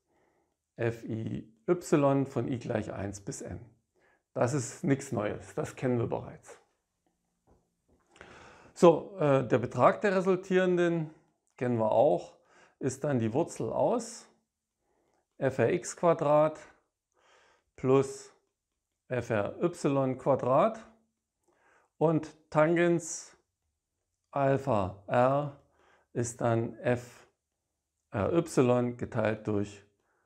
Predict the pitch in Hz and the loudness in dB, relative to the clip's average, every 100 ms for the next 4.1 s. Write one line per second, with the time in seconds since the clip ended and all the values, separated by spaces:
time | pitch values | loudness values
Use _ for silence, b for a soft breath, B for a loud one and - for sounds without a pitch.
0 | _ _ - 117 143 135 98 - - - | _ _ -12 -8 -4 -4 -4 -12 -20 -20
1 | _ _ _ _ b b b - 113 160 | _ _ _ _ b b b -4 2 6
2 | 165 175 165 - 143 151 139 117 - 165 | 6 4 0 0 4 4 0 -8 -2 0
3 | 180 - 139 127 - 156 185 185 156 165 | 0 -4 -10 -10 -6 -4 -2 0 0 0
4 | 156 | -4